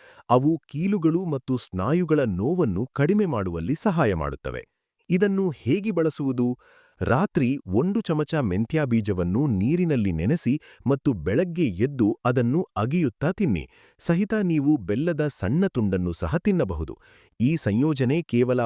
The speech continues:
ಪಚನವನ್ನು ಸುಧಾರಿಸುವುದಲ್ಲದೆ ರಕ್ತದಲ್ಲಿ ಪೋಷಕ ತತ್ವಗಳ ಹೀರಿಕೊಳ್ಳುವಿಕೆಯನ್ನು ಹೆಚ್ಚಿಸುತ್ತದೆ. ಇದರಿಂದ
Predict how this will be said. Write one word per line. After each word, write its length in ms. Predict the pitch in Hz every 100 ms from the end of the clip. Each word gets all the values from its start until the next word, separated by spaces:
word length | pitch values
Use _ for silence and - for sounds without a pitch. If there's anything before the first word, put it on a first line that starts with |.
| 107
ಪಚನವನ್ನು 580 | 87 85 175 202 185 160
ಸುಧಾರಿಸುವುದಲ್ಲದೆ 1040 | 139 95 101 110 - 95 82 98 175 110 147 - -
ರಕ್ತದಲ್ಲಿ 640 | - 139 - 214 185 170 180 180 -
ಪೋಷಕ 380 | 147 190 214
ತತ್ವಗಳ 500 | 196 151 - 135 127 127 107
ಹೀರಿಕೊಳ್ಳುವಿಕೆಯನ್ನು 1080 | - 160 220 202 156 131 104 98 90 85 190
ಹೆಚ್ಚಿಸುತ್ತದೆ. 640 | 107 - 127 95 78 - _ - _ -
ಇದರಿಂದ 400 | 123 175 214